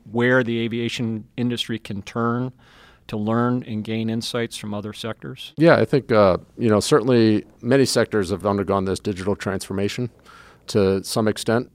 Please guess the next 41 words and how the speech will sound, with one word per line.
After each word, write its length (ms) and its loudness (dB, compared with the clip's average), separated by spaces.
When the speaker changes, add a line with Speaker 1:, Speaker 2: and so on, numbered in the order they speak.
Speaker 2:
Certainly 420 0
the 100 2
financial 480 0
sector 440 -4
has, 360 2
uh, 220 2
progressed 500 2
significantly 800 -4
on 220 -6
the 100 -6
digital 380 -4
transformation 720 -8
piece, 320 -10
and 200 -6
I 140 -4
observed 400 -4
that 180 0
when 120 -6
I 80 -2
was 160 -6
at 80 -8
J 160 -4
P 100 -12
Morgan 300 -8
Chase. 360 -4
And 140 -6
one 140 -2
of 80 -2
the 80 -4
things 320 -4
that 160 -2
we 100 0
really 240 2
focused 480 -2
on 300 0
a-, 260 -6
as 140 -4
part 260 2
of 120 2
that 260 0
was, 300 -2